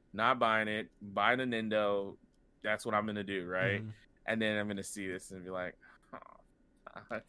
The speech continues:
Speaker 1: <laughs> I
Speaker 2: See,
Speaker 1: want it."
Speaker 2: I, I'm, I'm safe. Like, I, I'm,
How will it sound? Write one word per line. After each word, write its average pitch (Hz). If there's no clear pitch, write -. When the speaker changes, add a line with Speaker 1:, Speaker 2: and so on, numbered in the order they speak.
Speaker 1:
<laughs> 135
I 143
Speaker 2:
See, -
Speaker 1:
want 139
it." 160
Speaker 2:
I, 139
I'm, 175
I'm 147
safe. 135
Like, 113
I, 117
I'm, 135